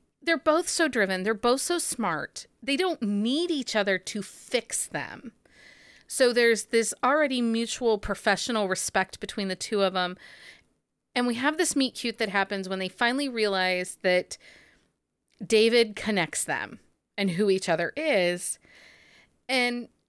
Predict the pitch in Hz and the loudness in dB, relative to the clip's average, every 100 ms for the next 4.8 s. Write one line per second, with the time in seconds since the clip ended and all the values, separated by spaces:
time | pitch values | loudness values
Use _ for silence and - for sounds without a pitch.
0 | _ - 302 294 277 294 285 240 226 220 | _ -6 -2 2 2 2 2 2 2 0
1 | - 226 226 226 214 208 - 202 190 185 | 0 -2 0 2 2 0 2 4 4 0
2 | - - 240 226 220 226 220 214 214 - | -6 0 2 2 2 0 -4 -6 -8 -8
3 | 190 196 208 214 214 - 196 196 190 190 | -8 -4 -2 -2 -2 0 2 2 2 -2
4 | 180 - - 180 170 165 165 | -2 -6 -8 -4 -2 -2 -6